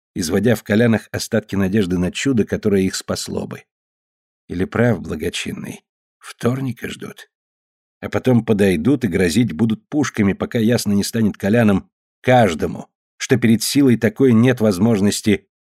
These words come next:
уцелеть, выжить, если они добровольно не сдадут город. Шишелов поднялся устало со скамьи, разминая затекшие ноги,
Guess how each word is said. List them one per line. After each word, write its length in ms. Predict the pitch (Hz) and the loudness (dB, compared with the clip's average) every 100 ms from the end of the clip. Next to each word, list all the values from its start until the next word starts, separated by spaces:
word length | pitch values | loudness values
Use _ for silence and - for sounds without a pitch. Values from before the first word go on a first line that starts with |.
| - | -2
уцелеть, 800 | 120 - 107 104 123 143 131 92 | 0 2 4 6 6 6 2 0
выжить, 600 | 92 147 143 120 110 - _ _ - | 2 2 4 2 0 -8 _ _ 2
если 320 | 131 123 117 | 2 4 2
они 380 | 113 127 123 - | 4 4 2 0
добровольно 640 | 113 113 104 101 127 117 | 2 4 4 4 4 4
не 160 | 110 98 | 4 2
сдадут 380 | 90 95 101 | 2 0 0
город. 440 | 85 95 - - - _ _ _ _ _ _ _ _ _ | 2 2 0 -10 -20 _ _ _ _ _ _ _ _ _
Шишелов 500 | - 110 185 180 123 | -4 0 4 4 2
поднялся 540 | 113 104 110 156 - 135 | 0 2 2 2 2 0
устало 380 | 117 135 131 | 0 2 2
со 140 | 117 113 | 2 -2
скамьи, 580 | - 107 107 120 120 - | 0 4 4 4 4 2
разминая 460 | 98 95 104 104 | 0 2 4 4
затекшие 500 | 92 95 98 - 95 | 2 0 -2 -2 -2
ноги, 480 | 92 92 85 87 82 | 0 2 0 -2 -4